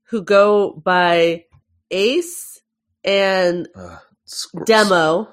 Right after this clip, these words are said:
Speaker 2: S-, Scrooge.
Speaker 1: Um,
Speaker 2: Gooch.
Speaker 1: are played by Justin Bartha and Bradley Cooper.
Speaker 2: B Coop.
Speaker 1: Yeah, a baby Bradley Cooper.
Speaker 2: Jackson, Maine.
Speaker 1: And they all, like, in a different movie, they are the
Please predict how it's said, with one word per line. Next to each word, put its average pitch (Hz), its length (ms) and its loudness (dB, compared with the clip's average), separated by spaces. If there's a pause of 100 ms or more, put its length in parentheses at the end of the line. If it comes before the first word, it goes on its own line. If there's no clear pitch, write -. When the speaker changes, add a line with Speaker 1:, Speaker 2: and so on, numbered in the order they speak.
(200)
Speaker 2:
S-, - 280 -14
Scrooge. 92 800 -8 (580)
Speaker 1:
Um, 165 440 0
Speaker 2:
Gooch. - 120 -20
Speaker 1:
are 180 720 0 (180)
played 196 300 -4
by 185 320 -2
Justin 196 440 -4
Bartha 165 560 -4 (380)
and 165 680 0 (280)
Bradley 170 360 0
Cooper. 160 460 -4
Speaker 2:
B 95 180 -6
Coop. 101 340 -4 (240)
Speaker 1:
Yeah, 185 420 0 (260)
a 175 80 0
baby 202 480 0
Bradley 175 400 0
Cooper. 160 600 -4
Speaker 2:
Jackson, 90 360 -8
Maine. 92 300 -8 (200)
Speaker 1:
And 226 360 4 (120)
they 220 260 4
all, 247 400 2
like, 226 300 -2 (160)
in 262 200 2
a 254 80 6
different 226 520 0
movie, 254 640 -6
they 208 220 -4
are 202 380 2
the 170 500 2